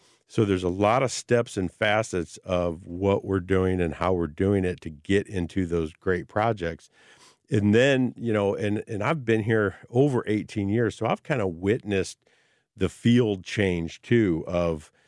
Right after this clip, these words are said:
we did a lot of stuff in-house, and I watched us do more and more painting,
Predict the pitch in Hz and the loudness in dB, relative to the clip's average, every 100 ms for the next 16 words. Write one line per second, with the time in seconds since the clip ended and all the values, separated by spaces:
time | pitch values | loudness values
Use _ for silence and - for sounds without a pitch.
0 | _ _ - 98 90 107 98 90 95 104 | _ _ -4 -2 2 2 2 0 2 2
1 | 107 101 - 113 95 - 95 - 107 95 | 2 -2 -4 -2 0 0 -2 0 -2 -2
2 | - 92 90 87 87 92 101 - 95 - | -4 -4 -2 -2 0 0 0 -4 -6 -6
3 | 95 87 90 98 107 110 98 95 101 104 | -4 -4 -2 0 2 2 0 0 0 0
4 | 95 - - 113 104 107 82 80 | -4 -6 -4 -2 -2 -2 -4 -6